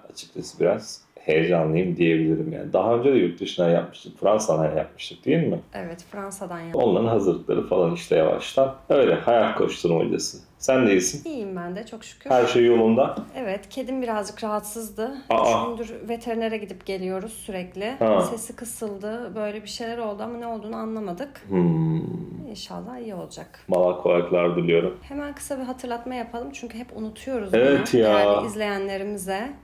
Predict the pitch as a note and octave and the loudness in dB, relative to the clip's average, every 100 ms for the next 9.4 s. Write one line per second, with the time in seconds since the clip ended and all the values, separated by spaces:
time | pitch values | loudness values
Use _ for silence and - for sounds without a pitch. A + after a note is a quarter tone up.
0 | - G2 G2 F2 - - - - - - | -2 2 4 2 -2 -18 -20 -14 -2 4
1 | F#3 G#3 G3+ E3+ D3+ F#3 F#3 A2 G#2+ C3 | 6 6 6 4 4 6 6 4 4 4
2 | D#3 E3+ G3 G3+ F3 C3+ F3+ F#3+ G3+ G3 | 4 4 6 6 6 4 6 6 6 6
3 | F#3 - G3 A2 - - A2 C3+ D#3 C3 | 4 4 6 6 4 2 4 6 6 6
4 | A#2+ B2 A#2 F#2 F#2+ D#3+ - - F#2+ G#2+ | 4 4 4 6 6 4 0 2 6 6
5 | C3+ C#3+ C3 C3 C3 - A#2+ A#2+ D3 D#3 | 6 6 4 2 -2 2 4 6 6 4
6 | - - - G2+ G2 A2+ A#2+ C#3 - - | 2 -2 2 4 6 6 6 4 2 0
7 | F#2 - - - C#3 D3+ A#2+ A2 A2 - | 4 4 4 2 6 6 4 4 2 2
8 | - G#2 G#2+ A2 A#2 A#2 A2 A#2 A2+ A#2 | -2 2 4 6 6 6 6 6 6 2
9 | A2+ B2 G#2 | 2 4 6